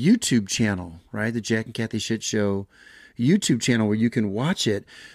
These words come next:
And one of the funniest things you've done, and I'd love if we had more time that you could do this more often, but if anyone goes back and listens to the Mac and Sam interview, but watches it on YouTube,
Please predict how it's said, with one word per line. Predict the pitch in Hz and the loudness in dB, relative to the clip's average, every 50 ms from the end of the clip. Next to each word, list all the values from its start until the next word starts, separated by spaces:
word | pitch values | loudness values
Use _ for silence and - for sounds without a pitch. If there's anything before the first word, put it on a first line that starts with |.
| - _ _ _ - | -20 _ _ _ 4
And | 143 135 | 4 6
one | 131 139 | 6 6
of | 139 127 | 4 4
the | 131 | 2
funniest | 123 - - - - - 156 151 160 165 170 175 190 185 - - | 0 -2 -10 -4 -2 0 2 2 2 4 4 4 4 4 2 0
things | 160 151 147 151 147 147 127 123 117 | 2 2 4 4 4 2 2 2 2
you've | 113 123 127 120 110 107 | 4 4 4 4 2 0
done, | 104 120 120 127 127 117 101 85 80 80 87 98 - _ _ _ _ _ _ _ _ _ _ _ _ | 0 2 2 4 2 2 0 -2 -4 -6 -8 -10 -12 _ _ _ _ _ _ _ _ _ _ _ _
and | - 156 | 2 2
I'd | 156 151 131 120 | 4 4 4 4
love | 127 143 151 160 165 | 4 4 4 2 0
if | 170 147 - | 0 2 4
we | 156 147 | 6 6
had | 143 135 | 8 8
more | 135 135 131 | 6 6 4
time | 131 139 135 131 | 4 2 4 4
that | 127 | 4
you | 120 | 4
could | 117 113 | 4 4
do | 117 117 | 4 4
this | 123 120 - 123 | 2 2 2 0
more | 113 107 | 0 0
often, | 107 113 117 - 143 135 | 0 0 -2 0 0 2
but | 110 123 120 | 2 2 2
if | 113 - | 2 0
anyone | - 135 139 165 175 170 165 | 0 2 2 4 2 2 2
goes | 151 151 139 123 | 2 0 0 0
back | - 135 131 131 - | 0 0 0 2 2
and | 123 | 2
listens | 117 120 117 - 127 - | 2 2 2 -2 -4 -2
to | - | 0
the | 113 107 | 0 2
Mac | 110 110 113 113 123 - - | 2 2 2 0 -2 -2 -2
and | 127 113 | -4 -2
Sam | - - - 123 117 113 117 | -2 -2 0 0 0 0 0
interview, | 113 120 113 110 98 90 90 90 90 90 95 113 - _ - - - - - - - _ _ | 0 2 2 2 0 -2 -4 -4 -6 -8 -10 -14 -18 _ -20 -20 -20 -20 -20 -20 -20 _ _
but | - 123 127 120 | 0 0 0 0
watches | 117 117 117 135 160 180 214 220 - 170 135 127 | 0 0 0 2 2 2 2 2 2 2 2 4
it | 131 113 | 4 4
on | 117 110 107 107 | 4 4 4 4
YouTube, | 107 120 139 160 160 - - 120 110 101 95 92 87 | 4 6 4 4 2 2 2 2 4 4 4 2 0